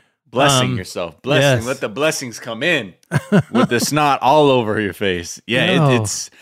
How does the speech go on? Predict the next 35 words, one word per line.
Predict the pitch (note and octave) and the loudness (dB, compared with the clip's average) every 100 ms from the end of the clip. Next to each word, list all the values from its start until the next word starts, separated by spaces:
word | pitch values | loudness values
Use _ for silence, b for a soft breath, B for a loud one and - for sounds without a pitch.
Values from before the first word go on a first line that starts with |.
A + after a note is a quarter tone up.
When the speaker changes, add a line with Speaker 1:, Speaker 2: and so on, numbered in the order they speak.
| B | B
Speaker 1:
I, | - G3 | -2 0
that's | G3+ A3 | 0 0
why | A3+ | 0
I, | D#3+ D3 D#3 | 0 -4 -6
it's | E3 F3+ D#3+ | -8 -8 0
weird. | G3+ C#3 | 0 2
Even | E3 C4 | 0 -2
as | C4+ D3 | -2 -2
a | |
kid, | A#2 C#3+ B2+ | -4 0 0
I | A2 | 0
remember, | G#2 A#2 G#2 F#2 | 0 -2 -2 -2
like, | F2 E2 | -2 -2
my | G2+ F#2+ | -2 0
mom's | F#2 G#2+ B2 A2+ E2+ | 0 2 2 0 -2
dad | F#2+ F#2 F2+ | -2 -2 -4
in | E2+ | -8
Japan | E2 G2+ G#2 F2+ E2 _ _ _ _ | -10 -4 -4 -4 -8 _ _ _ _
was | G2+ F#2+ | -6 -6
a | |
big | D#2 A2+ G#2 F2+ | -4 -2 -2 -4
handkerchief | G2+ F#2 F2 - E2 | -6 -6 -10 -12 -12
user, | E2+ D2+ D2 - _ | -12 -14 -16 -20 _
handkerchief | - G#2+ F2+ - D#2+ | -10 -8 -8 -10 -10
user. | E2+ D#2 | -12 -10
And, | D#2+ F#2 | -8 -6
like, | F#2 - | -6 -8
handkerchiefs | - C#3+ D#3 C3 B2+ G#2 | -8 -6 -6 -4 -4 -4
are | |
pretty | - A#2+ G2 E2 | -6 -6 -6 -8
common, | - F#2 F2+ E2+ D#2+ D#2+ | -6 -4 -4 -6 -12 -12
like, | F#2 D#2+ | -12 -10
in | F2 | -12
Japan. | D#2+ - E2+ F2+ F#2+ | -14 -8 -6 -6 -8
Like, | D#2+ | -10